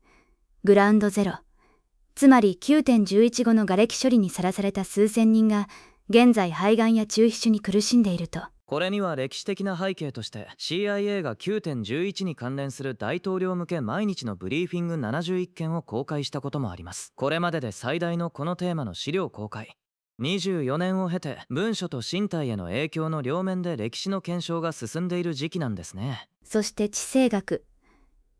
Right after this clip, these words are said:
Speaker 1: フーシ派がバブエルマンデブ海峡のペリム島を制圧したと報じられてます。
Speaker 2: バブエルマンデブは、紅海への入り口で、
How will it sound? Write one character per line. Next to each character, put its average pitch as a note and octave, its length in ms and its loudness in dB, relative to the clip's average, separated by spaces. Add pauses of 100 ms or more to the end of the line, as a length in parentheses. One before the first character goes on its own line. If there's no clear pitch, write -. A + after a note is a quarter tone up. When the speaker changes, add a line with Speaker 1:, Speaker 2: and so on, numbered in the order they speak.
(200)
Speaker 1:
フ D#4 180 4
ー D#4 40 2
シ D#4+ 140 0
派 C#4+ 200 6
が C#4+ 80 6
バ A3 140 4
ブ C4+ 140 6
エ D4+ 60 8
ル D4 100 8
マ D4 140 8
ン C#4+ 60 8
デ D4 100 4
ブ C#4 120 0
海 C#4+ 200 2
峡 A3+ 180 2
の F3+ 120 0
ペ G3+ 140 -2
リ C4 100 6
ム C#4 120 8
島 C4+ 180 2
を C4 60 2
制 C#4 240 2
圧 C#4+ 220 0
し - 60 -4
た D4 140 -2
と A#3 80 -2
報 F#3 180 0
じ G3 120 2
ら G3 100 0
れ F#3+ 80 -2
て F#3+ 120 -4
ま F3+ 120 -2
す。 - 180 -10 (140)
Speaker 2:
バ C#3 220 -2
ブ G3 140 -2
エ G#3 100 0
ル G#3+ 120 -2
マ A3 120 -2
ン G#3+ 80 -2
デ F3 80 -4
ブ A2+ 100 -8
は、 E2+ 320 -16
紅 G3+ 240 -4
海 D#3+ 240 -4
へ A#2 80 -4
の F2 120 -8
入 F2+ 100 -10
り B2 100 -6
口 B2+ 180 -10
で、 B2+ 140 -14